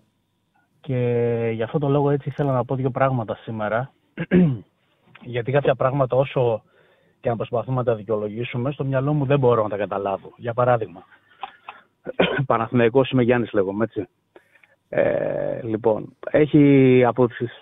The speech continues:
είκοσι έξι Δεκεμβρίου και τα λοιπά που άλλαξε ο προπονητής, ήρθε ένας προπονητής ο οποίος, χωρίς να ξέρει το ρόστερ του καθόλου, ούτε τους παίχτες, ούτε τα ονόματα των παιχτών, έχει πει με μια μπόλικη αυτοπεποίθηση ότι ήρθα εδώ για να πάρουμε το πρωτάθλημα.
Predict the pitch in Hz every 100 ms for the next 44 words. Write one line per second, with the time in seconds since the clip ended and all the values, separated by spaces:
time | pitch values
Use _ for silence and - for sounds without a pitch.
0 | - - - 120 - 117 131 131 123 120
1 | 110 131 120 110 104 101 120 113 107 110
2 | 104 - 101 92 98 92 143 147 - 147
3 | 147 143 131 123 110 110 110 165 127 143
4 | 131 131 135 117 131 123 107 104 104 123
5 | 117 143 170 _ _ _ _ _ _ _
6 | _ _ _ - 123 - 123 123 156 -
7 | - 127 117 113 - 135 - 131 - 120
8 | 113 113 123 123 101 95 - 147 165 156
9 | 135 143 113 113 143 139 127 117 117 123
10 | 123 117 110 110 110 127 123 107 110 -
11 | 107 107 151 143 127 127 131 135 120 113
12 | 139 143 120 131 131 123 110 104 113 -
13 | 90 85